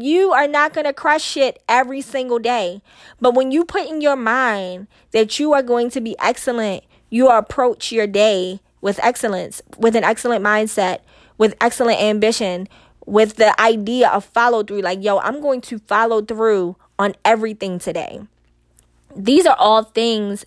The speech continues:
that we all battle with every single day. But if you are someone who wants to live an excellent life, who wants to feel love, who wants to feel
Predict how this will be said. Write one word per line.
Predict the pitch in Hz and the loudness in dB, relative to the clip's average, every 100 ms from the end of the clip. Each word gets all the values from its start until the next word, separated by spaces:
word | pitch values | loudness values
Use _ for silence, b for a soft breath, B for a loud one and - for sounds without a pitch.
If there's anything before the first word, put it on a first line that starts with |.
| - | -6
that | 196 196 175 165 b b b b b _ | 2 4 2 0 b b b b b _
we | 202 262 - | -2 -2 -2
all | 214 240 | 0 2
battle | 220 226 226 | 2 4 2
with | 196 185 - 196 | 0 -2 -4 -4
every | 208 220 | -2 -4
single | - 214 196 190 | -6 -6 -4 -2
day. | 190 180 170 202 B B B B - | -2 -2 -6 -14 B B B B 2
But | 220 190 - _ _ | 4 4 0 _ _
if | 214 214 214 | 0 0 2
you | 277 330 | 2 2
are | - 226 240 226 202 190 175 165 - - | 2 4 4 4 2 0 -4 -10 -18 -18
someone | - 226 214 208 190 165 185 | -4 -2 -2 -4 -4 -6 -10
who | 196 214 | -8 -6
wants | 185 175 208 214 - - | -4 -2 -2 -2 -8 -6
to | 214 | -2
live | 208 | -2
an | 190 | -2
excellent | 196 196 - 185 175 | -6 -6 -6 -8 -6
life, | 180 190 | -6 -4
who | 220 | -4
wants | 214 226 233 - | -2 0 -2 -4
to | 220 | -2
feel | 220 202 | 0 2
love, | 190 185 185 185 | 2 0 -2 -4
who | 226 | -4
wants | 208 220 233 | 0 0 0
to | 233 | -4
feel | - 208 196 | -2 -2 -2